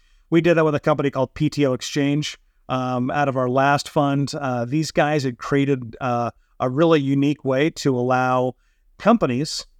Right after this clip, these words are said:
to enable their employees to actually monetize their paid time off. Uh, not take a loan against it, have to repay it or anything like that, but actually monetize it and not run afoul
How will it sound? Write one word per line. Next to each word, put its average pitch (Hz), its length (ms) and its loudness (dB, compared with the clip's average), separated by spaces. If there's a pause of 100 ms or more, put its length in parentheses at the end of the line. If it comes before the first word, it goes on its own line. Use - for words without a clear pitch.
(500)
to 151 140 2
enable 151 320 2
their 139 160 0
employees 147 580 0
to 143 120 0
actually 135 340 0
monetize 123 720 -2
their 113 140 -6
paid - 320 -4
time 107 240 -8
off. 104 380 -10 (360)
Uh, 113 140 -2
not 143 300 0
take 170 160 0
a 180 60 2
loan 151 280 2
against 143 440 0
it, 139 160 -2
have 131 200 -6
to 143 80 -6
repay 143 340 0
it 131 60 -2
or 135 40 -2
anything 139 180 0
like 139 40 0
that, 131 60 -2
but 127 100 -8
actually 147 380 -2
monetize 127 640 -2
it 127 200 -8
and 165 480 0 (420)
not 156 380 2
run 156 180 2
afoul 143 800 -2